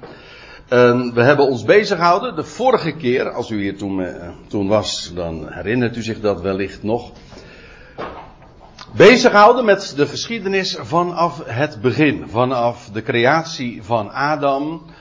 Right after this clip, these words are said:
tot aan Mozes, aan, nee, van, tot aan Abraham aan toe. En dat is heel boeiend. En we, dat lijkt allemaal wat, wat, wat saai. Als je registers in de Bijbel leest, met de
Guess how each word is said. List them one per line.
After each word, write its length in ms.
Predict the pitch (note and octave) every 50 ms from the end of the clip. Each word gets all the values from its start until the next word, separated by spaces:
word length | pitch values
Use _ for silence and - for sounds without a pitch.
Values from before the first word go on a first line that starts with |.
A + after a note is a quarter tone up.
| - _ _ _
tot 320 | - F3 D#3 D3 - -
aan 540 | C#3+ D3 D3+ D3+ D#3 D#3 D3 C#3 C#3+ - F#2
Mozes, 840 | G#2 G#2 G2+ A2+ B2+ C3+ C#3 B2+ - C3+ C3 B2+ - - - - - - - - _ -
aan, 320 | - G#2 G#2 G2+ G2+ G2+ - - - - - - - - - _ _ - - - -
nee, 320 | - G#2 G#2 G#2+ A2+ A2
van, 320 | G#2+ - A#2 G#2 G#2 - -
tot 240 | - A#2+ G#2+ - -
aan 380 | G2 G2 G2 F#2+ G2 F#2+ G2 - - -
Abraham 500 | - D3+ D#3+ C3+ A#2+ A2 G#2 G2 F2+ F2+ -
aan 160 | G#2 G#2 G#2
toe. 220 | - C#3 B2 - - - - - - - - - - - _ _ - _ _ - - - - - - - - - - - - - - - -
En 80 | C#3+
dat 40 | C#3+
is 60 | C#3
heel 160 | C#3 D3 C#3 A#2+
boeiend. 420 | C3 D3+ C3+ - - - - -
En 140 | - G2+ G#2+
we, 320 | A2+ A#2+ A#2 A#2 G#2+ F#2+ E2 D#2 - - - - -
dat 300 | - E2+ F#2+ G2 - -
lijkt 560 | G#2 A2 B2 C#3+ C#3 - - - - - - -
allemaal 580 | - A#2+ A#2+ A#2+ A#2 A#2 A#2 A2+ A2 A2 A2 G#2
wat, 640 | F#2+ G#2+ G#2 G2 G2+ - - - - - - - - - - E2+
wat, 320 | F2 F2 - - - - - -
wat 220 | E2 E2 E2 -
saai. 500 | - - - F#3+ F3+ B2+ G2 A2 D#3 F3+ F3 - - - - -
Als 200 | - B2 A2+ -
je 280 | - A#2+ A2 G#2+ F#2 F#2+
registers 840 | F#2+ - A2 G#2+ - E3+ F3 - - - - D3+ C#3 C3 - -
in 220 | - A#2+ B2 A2+ G#2
de 60 | G#2
Bijbel 520 | G2+ A#2 A#2+ B2+ B2+ A2+ A#2 A2+ A#2 A2
leest, 440 | A#2 A#2 A#2 A2+ A#2 A2 - - G#2+
met 200 | G#2 G#2 G2+ G2+
de 220 | G#2 G2 G2 G2